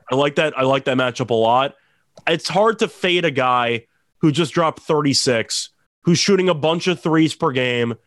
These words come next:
And we know even if he's a spot-up guy with Van Vliet driving, he's very capable of shooting,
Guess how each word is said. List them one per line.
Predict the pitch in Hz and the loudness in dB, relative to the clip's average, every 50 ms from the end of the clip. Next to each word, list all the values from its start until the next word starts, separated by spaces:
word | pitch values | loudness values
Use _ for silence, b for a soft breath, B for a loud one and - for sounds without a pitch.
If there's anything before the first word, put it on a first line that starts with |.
| _ _ _ _ - | _ _ _ _ -4
And | 151 151 | -2 -2
we | 156 170 | 0 0
know | 180 185 180 180 175 175 | 2 2 0 0 -2 -4
even | - 185 202 208 190 202 190 - | -2 0 0 2 2 0 0 0
if | 180 185 180 - | -2 -2 -2 -2
he's | 175 170 139 | -4 -2 0
a | 160 151 | 0 -2
spot-up | - - - 175 180 196 208 190 143 123 - | -2 -2 -2 0 2 2 2 2 0 -2 -2
guy | 139 131 131 131 127 | -2 0 0 0 0
with | 127 135 131 120 | 0 -2 -2 -2
Van | 120 139 139 131 123 | -2 -2 -2 -2 -4
Vliet | 117 117 139 170 180 127 | -4 -2 -2 -2 -2 -4
driving, | 117 131 123 117 117 113 110 110 113 110 113 113 _ _ _ _ _ _ _ - | -4 -2 0 0 0 0 0 0 -2 -2 -4 -8 _ _ _ _ _ _ _ -4
he's | 147 131 | -2 0
very | 147 180 196 180 | 0 0 0 0
capable | - 196 190 180 185 190 190 185 | -2 -4 -4 -4 -2 -2 0 0
of | 160 - | 0 -2
shooting, | - 208 214 170 117 92 | 0 0 0 0 0 -2